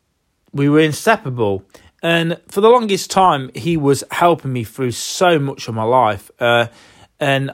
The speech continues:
I could always count on him, really. Uh, but sadly,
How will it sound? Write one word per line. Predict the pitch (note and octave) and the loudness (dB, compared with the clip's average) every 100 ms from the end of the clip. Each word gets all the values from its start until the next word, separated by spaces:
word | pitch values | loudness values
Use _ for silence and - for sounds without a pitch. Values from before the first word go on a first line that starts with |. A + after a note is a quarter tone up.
| - | -8
I | B2+ | -8
could | - E3 - | -4 -8 0
always | F#3 F3+ C#3+ B2+ | 2 4 4 0
count | - C#3 D3 G3 G3+ C#3 | -6 -2 0 0 -2 -4
on | A2 | -4
him, | G2+ F#2 | -4 -6
really. | G2+ G2 F#2 F#2+ A2 D3 _ _ _ _ - _ _ _ _ | -6 -6 -6 -8 -10 -12 _ _ _ _ -20 _ _ _ _
Uh, | D3 C#3 C3+ C#3 - D#3+ _ _ _ _ | -2 2 2 2 -2 -16 _ _ _ _
but | D#3 D#3+ | -2 -2
sadly, | - F#3+ F3 E3 E3+ E3 D#3+ | 2 2 2 0 2 2 0